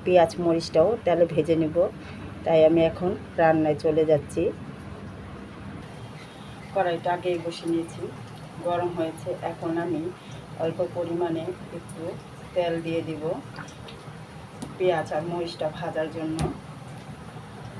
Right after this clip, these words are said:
তেলটা গরম হয়ে গেছে, মরিচটা ছেড়ে দিলাম এবং পেঁয়াজটা দিয়ে দিলাম। দেখুন,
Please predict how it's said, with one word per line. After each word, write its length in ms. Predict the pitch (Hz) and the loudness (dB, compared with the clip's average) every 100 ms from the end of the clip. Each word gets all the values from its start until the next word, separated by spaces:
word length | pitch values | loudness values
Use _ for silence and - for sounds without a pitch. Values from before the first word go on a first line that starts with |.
| - - - - | -14 -14 -14 -14
তেলটা 320 | - 190 175 180 | -8 -8 -2 -2
গরম 260 | 175 175 170 | 0 -2 -2
হয়ে 180 | 175 160 | -2 -2
গেছে, 280 | 160 156 165 190 - - | -4 -6 -8 -10 -12 -6
মরিচটা 440 | 165 165 170 - 160 - - - | -2 -2 -4 -4 -4 -4 -8 -2
ছেড়ে 260 | 180 170 165 | 0 2 2
দিলাম 320 | 165 156 170 - - - - - - - | 2 0 0 4 4 4 -4 -4 -2 0
এবং 220 | 156 156 170 185 - - | 4 4 4 4 4 4
পেঁয়াজটা 440 | - 185 185 - - - | 8 8 8 6 6 6
দিয়ে 240 | - - | 6 4
দিলাম। 240 | - - - - - - - - - - - - - - - - - - - - - - - - - - - - - - | 0 0 0 -2 -2 0 0 0 2 2 4 4 4 4 2 2 0 -2 -6 -6 -6 -8 -8 -10 -10 2 2 4 -2 -2
দেখুন, 340 | 190 - - | -2 2 2